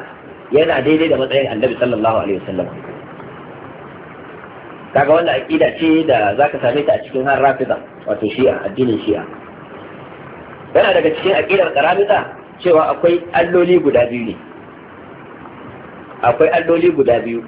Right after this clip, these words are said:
Ɗaya shi ya samar da ɗaya. Babban shi ya samar da ƙaramin. Kuma babban ba zai, bai yi halitta ba sai ta hanyar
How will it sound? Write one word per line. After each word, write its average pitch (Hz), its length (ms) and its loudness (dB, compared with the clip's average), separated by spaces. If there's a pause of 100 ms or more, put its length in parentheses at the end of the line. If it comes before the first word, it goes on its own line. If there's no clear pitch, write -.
Ɗaya 175 480 4
shi 170 80 0
ya 160 120 4
samar 160 280 4
da 156 60 -4
ɗaya. 104 260 -2 (1200)
Babban 175 460 2
shi 160 120 2
ya 156 80 4
samar 160 260 2
da 123 100 -2
ƙaramin. 113 360 -2 (1200)
Kuma 175 240 6
babban 175 380 0
ba 160 100 4
zai, 175 220 2
bai 151 140 2
yi 170 80 4
halitta 165 380 2
ba 143 140 -2
sai 160 140 0
ta 175 100 -2
hanyar 202 380 2